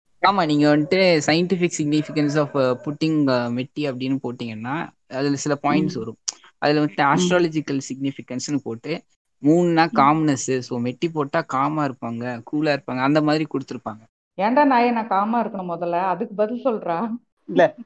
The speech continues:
Speaker 3: அப்பதானே நாங்க ஆணாதிக்கம் பண்ண முடியும்னு ஒருத்தன் வருவான்.
Speaker 2: நீங்க வேற ஒரு,
Speaker 3: ம்.
Speaker 2: அஹ், பஸ்ஸுக்கு ஃப்ரீ ஃபேர் ஸ்கீம் கொடுத்துட்டாங்கன்னு எல்லாம் பொச்சரிச்சலோட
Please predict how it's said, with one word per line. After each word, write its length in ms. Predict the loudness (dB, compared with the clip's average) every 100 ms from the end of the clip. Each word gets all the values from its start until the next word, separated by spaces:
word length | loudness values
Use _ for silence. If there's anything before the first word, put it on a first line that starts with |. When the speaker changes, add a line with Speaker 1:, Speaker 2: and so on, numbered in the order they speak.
| -4
Speaker 3:
அப்பதானே 420 | 0 4 4 4
நாங்க 280 | 2 2 4
ஆணாதிக்கம் 520 | 4 4 2 2 2
பண்ண 200 | 2 2
முடியும்னு 320 | 2 2 2
ஒருத்தன் 280 | 2 0 0
வருவான். 360 | 0 4 4 2 -4 _ _
Speaker 2:
நீங்க 400 | -8 -2 4 6
வேற 540 | 8 8 8 6 4 0
ஒரு, 240 | -4 -4 -4 -4 -8 -16 _
Speaker 3:
ம். 100 | -4
Speaker 2:
அஹ், 200 | -2 -4 -6
பஸ்ஸுக்கு 560 | -4 -4 -6 -8 -6 -4
ஃப்ரீ 380 | -6 -6 -4 -4
ஃபேர் 380 | 0 2 4 0
ஸ்கீம் 360 | -6 -4 -2
கொடுத்துட்டாங்கன்னு 720 | 0 -2 -2 2 2 2 0
எல்லாம் 480 | 0 0 0 0 0
பொச்சரிச்சலோட 720 | -4 -6 -2 -2 -2 -2 0